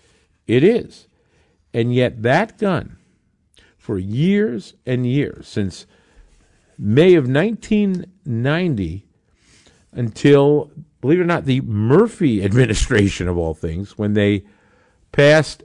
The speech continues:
a, uh, ma-, when they passed the magazine ban, when they lowered it from fifteen to ten, so that they want to restrict us to, uh,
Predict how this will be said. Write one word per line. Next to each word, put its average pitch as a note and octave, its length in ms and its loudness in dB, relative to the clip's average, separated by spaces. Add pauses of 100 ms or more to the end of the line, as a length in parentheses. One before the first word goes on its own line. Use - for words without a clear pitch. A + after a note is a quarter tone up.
a, A#2 480 2
uh, G2+ 300 2 (640)
ma-, B2 280 0
when B2 180 -2
they A#2+ 60 0
passed D3 360 0
the C3 140 -2
magazine G2 920 -4 (2750)
ban, F#2 480 -6
when G#2+ 100 -6
they F#2 140 -6
lowered G#2 680 4
it F2 240 -10
from F2+ 220 -10
fifteen A2+ 720 -4
to F2 140 -12
ten, G2+ 840 -4 (1600)
so - 180 -18
that F#2 280 -12
they F#2 180 -8
want F#2 180 -6
to F2 80 -6
restrict A2+ 680 -4
us F2+ 320 -6
to, F2+ 520 -4
uh, D#2 260 -6